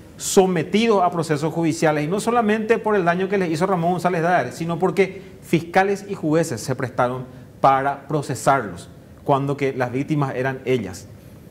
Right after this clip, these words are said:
A más de un año y seis meses de haberse dictado esta condena, queremos saber cómo está ese perdón que el Estado tiene que dar a las víctimas. Y para eso nos acompaña justamente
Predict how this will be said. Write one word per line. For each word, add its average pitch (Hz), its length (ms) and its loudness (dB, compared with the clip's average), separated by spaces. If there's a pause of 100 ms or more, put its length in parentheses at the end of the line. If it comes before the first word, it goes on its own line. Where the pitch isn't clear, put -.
(360)
A 156 260 4
más 180 240 0
de 202 60 2
un 185 160 0
año 196 160 0
y 185 60 0
seis 185 200 0
meses 170 320 -2
de 165 140 0
haberse 143 360 0
dictado 143 500 0
esta 117 500 -2
condena, 123 540 -2 (460)
queremos 139 380 0
saber 139 320 0
cómo 123 260 -2
está 117 240 0
ese 127 440 -4 (600)
perdón 139 520 2 (340)
que 131 140 0
el 120 80 -2
Estado 120 340 0
tiene 113 320 -2
que 117 140 -2
dar 107 340 -2 (400)
a 123 100 0
las 110 160 -2
víctimas. 95 480 -6
Y 123 80 -4
para 123 160 2
eso 123 140 -2
nos 143 100 -4
acompaña 131 400 -4
justamente 127 760 -4